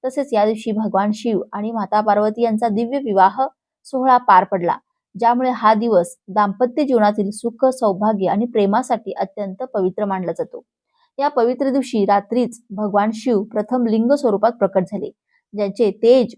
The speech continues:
कोटी सूर्याच्या प्रमाणे सूर्यप्रकाशासारखा होता, आणि म्हणून या दिवशी उपवास, रुद्राभिषेक आणि जागरण केल्याने भक्तांच्या मनोकामना पूर्ण होतात, पाप नष्ट होतात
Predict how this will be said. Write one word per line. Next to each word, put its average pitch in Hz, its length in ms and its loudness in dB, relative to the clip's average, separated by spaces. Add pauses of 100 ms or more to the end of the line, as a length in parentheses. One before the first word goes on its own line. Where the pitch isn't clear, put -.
कोटी 240 340 -2
सूर्याच्या 220 500 4
प्रमाणे 202 500 0 (400)
सूर्यप्रकाशासारखा 240 840 0
होता, 220 340 -2 (440)
आणि 269 180 -4
म्हणून 285 380 2
या 202 240 4
दिवशी 226 460 -4
उपवास, 196 580 2 (100)
रुद्राभिषेक 208 760 -2
आणि 214 140 -4
जागरण 202 460 0
केल्याने 233 400 -2 (420)
भक्तांच्या 214 640 -6
मनोकामना 214 600 0 (120)
पूर्ण 285 200 0
होतात, 220 360 0 (260)
पाप 185 280 0
नष्ट 285 320 0
होतात 208 300 0